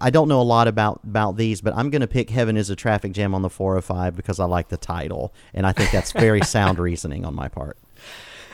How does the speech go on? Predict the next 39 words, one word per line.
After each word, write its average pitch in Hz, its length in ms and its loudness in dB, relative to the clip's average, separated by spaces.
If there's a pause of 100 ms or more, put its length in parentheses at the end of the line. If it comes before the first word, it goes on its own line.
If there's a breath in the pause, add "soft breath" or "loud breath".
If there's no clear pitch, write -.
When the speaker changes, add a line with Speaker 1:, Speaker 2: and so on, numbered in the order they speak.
(140)
Speaker 2:
Uh, 117 340 2
awesome. 107 380 2
Uh, 120 60 0
yeah, 113 180 6
I 117 80 6
can't 127 180 2
argue 113 200 4
with 110 100 -4
guys 139 160 4
too - 80 -4
much. 113 160 2
I've 147 100 6
only 156 220 8
seen 143 240 4
Heroin, 131 640 6
which 120 180 2
was 113 100 0
fantastic. 113 760 2
This - 180 -10
is 107 120 -8
on 104 120 -2
Netflix. 107 560 -2
Um, 107 300 4
the 117 80 4
other 113 140 4
ones 110 120 0
I 117 40 0
haven't 104 160 2
seen. 104 180 -2
So 120 180 2 (240 loud breath)
I'm 147 220 4
gonna 170 160 8
go 165 100 10
with 165 140 6
Edith, 160 320 4 (140)
Edith 175 280 6
and 147 120 2
Eddie, 165 340 4
uh, 131 220 2